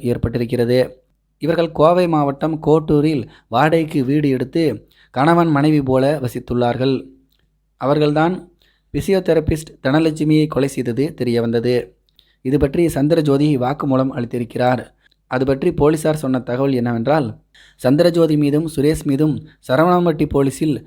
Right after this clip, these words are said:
கொள்ளை வழக்கு நிலுவையில் இருக்கிறது. இந்த வழக்கில் கடந்த ரெண்டாயிரத்தி இருபத்தி ரெண்டாம் ஆண்டு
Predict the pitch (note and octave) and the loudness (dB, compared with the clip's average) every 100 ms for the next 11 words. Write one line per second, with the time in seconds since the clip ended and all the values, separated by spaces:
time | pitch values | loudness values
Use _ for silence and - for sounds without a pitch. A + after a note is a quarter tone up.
0 | _ _ C3+ D#3+ E3+ D3 C3+ C#3+ D3 D3 | _ _ 0 2 2 2 -2 0 -2 0
1 | B2+ C3+ B2+ C3 A#2+ A#2 A2+ A#2 A#2 B2+ | -2 0 0 -2 -2 -6 -4 -4 0 0
2 | A#2 - _ _ _ C#3+ C#3 C#3 D#3 F3 | -2 -6 _ _ _ -2 2 2 2 0
3 | E3+ D3 C#3+ C3 D3 D#3+ D#3 D3 C#3+ C#3+ | 0 0 2 0 2 0 0 0 0 0
4 | C3 C3+ D3 C3+ B2+ B2+ | -2 0 0 0 -2 0